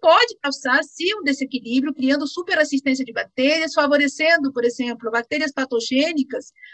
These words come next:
é, e persistência de ba-, de bactérias patogênicas no ambiente aquático, o que também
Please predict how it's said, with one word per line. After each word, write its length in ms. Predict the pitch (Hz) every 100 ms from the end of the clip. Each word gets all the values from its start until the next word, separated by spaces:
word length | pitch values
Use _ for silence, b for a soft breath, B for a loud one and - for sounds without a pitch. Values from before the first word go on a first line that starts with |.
| B 254
é, 100 | 247
e 80 | 262
persistência 600 | 277 277 269 - 294 294
de 80 | 269
ba-, 140 | 247
de 280 | 247 _ 254
bactérias 420 | 240 240 247 269
patogênicas 760 | - 247 240 233 233 220 233 233
no 280 | 269 381 330
ambiente 320 | 269 247 -
aquático, 880 | - 214 196 233 294 - 339 359 359 b -
o 120 | 285
que 100 | 339
também 400 | 349 320 277 320